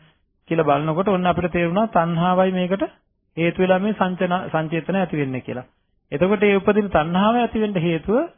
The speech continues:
මේකේ තියෙන මේ අවිද්‍යාව හේතුවෙන් තමයි. එහෙනම් මොකද්ද අවිද්‍යාව?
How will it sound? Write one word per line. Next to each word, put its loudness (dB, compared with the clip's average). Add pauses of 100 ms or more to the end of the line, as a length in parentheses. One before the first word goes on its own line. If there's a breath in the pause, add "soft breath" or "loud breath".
(140)
මේකේ -6
තියෙන -4
මේ -2
අවිද්‍යාව 0 (440)
හේතුවෙන් 0 (560)
තමයි. -4
එහෙනම් -4
මොකද්ද -2
අවිද්‍යාව? 0